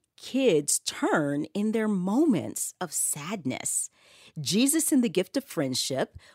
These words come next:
will help your young one know who to run to when they are in need of a friend. Ultimately, it's Jesus. So I'm, I'm telling you the, the end of the story <laughs> before you grab it.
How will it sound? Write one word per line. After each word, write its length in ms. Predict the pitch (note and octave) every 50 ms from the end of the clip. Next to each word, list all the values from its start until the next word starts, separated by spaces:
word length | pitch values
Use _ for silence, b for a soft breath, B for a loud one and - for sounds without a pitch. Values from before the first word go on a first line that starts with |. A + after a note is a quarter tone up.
| b
will 180 | - A3 A3+ A3+
help 380 | - - - D#4 D#4 - - -
your 120 | A#3 G3 F#3
young 480 | F3+ E3 E3+ - D#3 B3+ C4+ B3+ A3
one 240 | D#3+ D3 C#3+ C#3+ C#3 C#3
know 280 | D3 C#3 B2+ C3+ C#3 b b b b b _ _ -
who 180 | - F#3+ B3+ D4
to 160 | D4 D4 C#4
run 260 | A3+ D#3+ C#3+ C#3+ C#3
to 380 | - - - C3+ B2 - A#2+ B B B B B B _
when 260 | C#3 D#3 D3 C3 C3+
they 340 | C3 C#3 C3+ C3+ C3+ C#3+ E3
are 140 | - - E3+
in 300 | - - F3+ F3 D#3+ D3
need 320 | C#3 C3+ C3 B2+ B2+ B2 -
of 120 | B2+ A#2+
a 60 | B2+ B2
friend. 520 | - - - B2+ A#2 A#2 A2+ A2+ A2 A#2 - - - _ _ _
Ultimately, 520 | B2+ A#2+ - - D#3 D#3 D#3 D#3+ D#3+ E3 -
it's 220 | - C3+ - - -
Jesus. 420 | - - C#3 C3+ A#2 B2 B2+ B2+
So 180 | - - C#3+ C#3+
I'm, 140 | C#3 C#3 B B B B -
I'm 120 | - D3+
telling 320 | - - F#3 F3 F3+ F3+
you 100 | F3 E3
the, 220 | C#3+ D3+ C#3 C#3 b b b b b b -
the 220 | D3+ E3 D3+ - - A#3
end 220 | A3+ A3 A3+ G#3+
of 80 | G3 D#3
the 60 | F#3+
story 760 | F3 - - - - A#3 G3+ G3 F#3 D#3+ C#3+ C3+ C3+ D3+ G#3+ F4+ - D5
<laughs> 140 | C#5 F#4+ - -
before 320 | A3+ A#3+ B3 A#3 C4 A#3+ A3
you 140 | G3+ G3+ F3+
grab 260 | G3 G#3+ F#3+ F3+ E3
it. 180 | E3+ - B